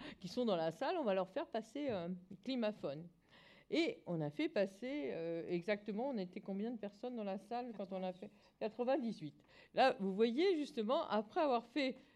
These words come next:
ce, c'est comme un autodiagnostic, hein, à travers les questions que, qui sont par-, po-, proposées, euh, par l'outil Climaphone. Et, euh, on a,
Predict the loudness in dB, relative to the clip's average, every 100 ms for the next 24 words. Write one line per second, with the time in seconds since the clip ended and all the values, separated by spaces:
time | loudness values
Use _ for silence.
0 | _ _ -12 0 2 2 -2 -6 -2 0
1 | 2 2 4 2 2 0 4 4 6 4
2 | 2 6 6 6 2 4 6 6 6 6
3 | 4 4 2 4 4 2 2 -4 -16 -8
4 | -4 -4 0 2 2 -2 -6 -2 -2 -2
5 | -20 -6 -2 0 0 0 0 -2 -4 -20
6 | -10 -2 0 2 2 0 0 -4 -8 -4
7 | -2 -2 -4 -2 0 0 -6 -14 -20 -18
8 | -4 4 8 8 8 8 6 4 4 4
9 | 6 6 4 2